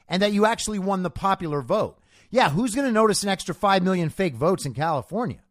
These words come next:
That's what California is for. California is literally for convincing the rest of the country that there actually is some disagreement and that not every place in this country is red. But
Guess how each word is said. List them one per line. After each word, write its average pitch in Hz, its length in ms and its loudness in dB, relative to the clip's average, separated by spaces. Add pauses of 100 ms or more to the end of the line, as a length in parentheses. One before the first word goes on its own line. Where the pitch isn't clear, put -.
(340)
That's 202 180 0
what - 140 -4
California 196 640 -2
is 113 360 -10
for. 226 380 -2 (480)
California 247 800 -2
is 156 180 -6
literally 220 600 0
for 165 340 -2
convincing 208 800 -2 (240)
the 131 200 0
rest 147 480 0
of 185 140 -2
the 175 100 -2
country 190 680 -2 (400)
that 185 120 -2
there 220 180 4
actually 226 480 -4
is 214 260 0
some 208 380 0
disagreement 165 840 -2 (240)
and 175 200 -2
that 170 180 0
not 196 460 -2
every 185 320 0
place 156 400 -2
in 147 60 -6
this 143 120 -4
country 135 480 -6
is 101 160 -6
red. 107 320 -6 (880)
But 165 400 -2